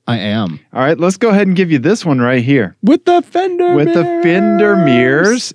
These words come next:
Speaker 2: Okay. All right. Look at that little guy.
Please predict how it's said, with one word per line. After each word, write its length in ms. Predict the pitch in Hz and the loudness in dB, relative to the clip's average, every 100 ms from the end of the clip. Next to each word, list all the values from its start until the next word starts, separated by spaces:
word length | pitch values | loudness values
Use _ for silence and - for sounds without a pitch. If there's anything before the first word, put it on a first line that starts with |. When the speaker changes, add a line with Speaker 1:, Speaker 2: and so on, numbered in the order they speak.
| - | -4
Speaker 2:
Okay. 500 | 127 127 147 156 190 _ _ _ _ _ _ | -2 0 0 -2 -4 _ _ _ _ _ _
All 100 | 117 123 | -4 -2
right. 400 | 135 180 285 - | 0 -2 -2 -2
Look 160 | 180 | 0
at 60 | 165 | 2
that 220 | 143 131 | 0 0
little 280 | 143 160 131 | 2 2 0
guy. 760 | 107 131 120 120 113 110 98 | 0 -2 0 -2 -2 -2 -4